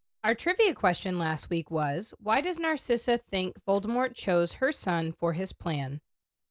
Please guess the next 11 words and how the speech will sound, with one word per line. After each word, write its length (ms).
The 200
answer 380
is 360
vengeance 540
for 160
Lucius's 600
mistake 520
or 360
to 80
punish 420
Lucius. 540